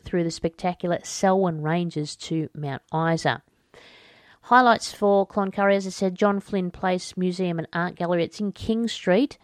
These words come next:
uh, on the corner of King Street and Daintree Street in Cloncurry, where you can visit the museum to learn about the history of the beginnings of the Royal Flying Doctor Service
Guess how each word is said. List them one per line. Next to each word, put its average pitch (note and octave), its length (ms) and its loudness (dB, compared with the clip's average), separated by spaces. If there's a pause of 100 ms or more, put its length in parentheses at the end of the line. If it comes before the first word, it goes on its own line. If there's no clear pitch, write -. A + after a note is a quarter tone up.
(160)
uh, E3 40 -4
on D#3+ 360 -4
the D3+ 80 -4
corner E3 180 -4
of D3 60 -6
King E3 180 -6
Street D#3+ 240 -6
and D3 100 -12
Daintree E3 380 0
Street D#3 320 -4
in D3+ 100 -10
Cloncurry, D#3+ 600 -2 (400)
where F#3+ 100 2
you G3 100 2
can F3+ 200 0
visit A#3 260 2
the F#3 80 0
museum E3 460 0
to E3+ 100 -6
learn E3 220 2
about D#3+ 180 0
the - 80 -6
history F3+ 380 -2
of D3+ 80 0
the D3 100 -4
beginnings E3+ 540 -2
of D3 100 -2
the D#3 80 0
Royal D#3 300 4
Flying D3+ 320 -4
Doctor - 260 -4
Service D3+ 400 -4